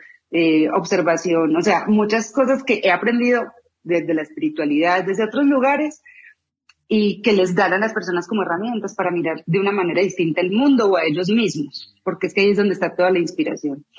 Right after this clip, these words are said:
Y pues dije, "Eh, una chica que llevaba años queriendo sacar su proyecto musical,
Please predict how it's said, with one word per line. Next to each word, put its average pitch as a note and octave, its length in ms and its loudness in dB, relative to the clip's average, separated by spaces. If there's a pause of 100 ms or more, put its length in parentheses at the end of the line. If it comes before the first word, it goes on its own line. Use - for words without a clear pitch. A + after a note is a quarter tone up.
(540)
Y A3 460 0 (500)
pues E3 260 0
dije, D#3+ 520 0
"Eh, - 400 -2
una G#3+ 280 2
chica F3 480 -2
que F#3 100 -2
llevaba D#3+ 500 0
años F3 760 -2 (160)
queriendo E3 320 0
sacar F3+ 240 -4
su D#3 120 -8
proyecto E3 400 -4
musical, F#3+ 500 0